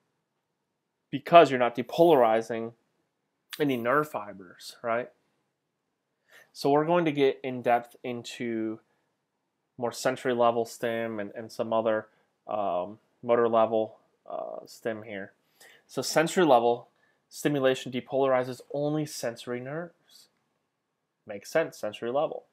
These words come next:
This level is found by increasing output to which the point,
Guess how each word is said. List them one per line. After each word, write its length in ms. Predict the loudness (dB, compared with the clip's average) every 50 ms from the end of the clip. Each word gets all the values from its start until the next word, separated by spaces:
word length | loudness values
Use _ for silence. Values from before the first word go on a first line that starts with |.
| _ _ _ _ _ _ _ -10
This 180 | -10 -2 4
level 240 | 6 6 6 6 4
is 80 | -2 -4
found 640 | -6 -12 -10 -8 -4 -2 -2 0 0 -2 -2 -6 -6 -2
by 180 | 0 0 0 0
increasing 500 | -4 -10 -12 -10 -10 -10 -10 -10 -12 -12 -6 -4
output 380 | -2 -2 -2 -4 -6 -10 -8 -8
to 80 | -6
which 200 | -6 -6 -6 -6
the 60 | -10
point, 280 | -10 -6 -6 -6 -6